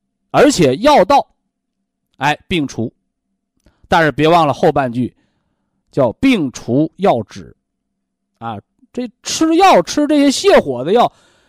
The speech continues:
一定是重病即止。哎，这药物达到疾病了，病好了，不能再吃了，是不是啊？有多少报道吃泻火药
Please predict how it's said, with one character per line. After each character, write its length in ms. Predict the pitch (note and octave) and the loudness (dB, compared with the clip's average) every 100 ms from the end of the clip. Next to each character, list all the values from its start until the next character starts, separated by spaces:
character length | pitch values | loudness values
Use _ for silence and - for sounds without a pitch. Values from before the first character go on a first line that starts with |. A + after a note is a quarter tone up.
| _ | _
一 320 | D3 D#3 A#3+ G4 | -6 0 2 2
定 200 | G#4+ D4 | 2 4
是 140 | G#3+ | 2
重 300 | D#3+ F4+ D4 | 2 0 0
病 220 | G3+ B3 F3+ | 0 -4 -2
即 160 | A#3+ | -2
止。 260 | E3 G#2+ F#2+ _ _ _ _ _ _ _ _ _ | -2 -6 -10 _ _ _ _ _ _ _ _ _
哎， 340 | F#3+ C4 C#4+ | -6 -2 0
这 80 | C4 D4 | -2 0
药 220 | F#4+ F4 | 4 4
物 60 | |
达 220 | C4 F#3+ D#4 | 2 -2 2
到 160 | F4+ | 2
疾 160 | A3+ B3+ | 2 -4
病 180 | C#4 C4 | -4 -4
了， 80 | |
病 180 | A#3 E4 | -4 -4
好 200 | B3+ B2 | -2 -4
了， 120 | C#3 - | -6 -10
不 140 | D#4+ | -6
能 120 | F4 | -2
再 120 | E4 C#4+ | 0 0
吃 200 | - D#4 | 0 0
了， 120 | C4 _ _ _ _ _ _ _ _ _ _ | 0 _ _ _ _ _ _ _ _ _ _
是 100 | - | -6
不 100 | A3 | 0
是 60 | A3 | 2
啊？ 100 | G3+ | 2
有 60 | F#3 | 0
多 180 | A#3 | 2
少 80 | B3+ | 2
报 240 | G3+ A#3 G#3+ | 2 2 2
道 280 | G#3+ F#3 | 4 2
吃 240 | E3 - G3+ | 0 0 0
泻 240 | - G#3+ | 2 2
火 180 | D#3+ C#3 | 2 2
药 220 | F#3 G3 | 2 0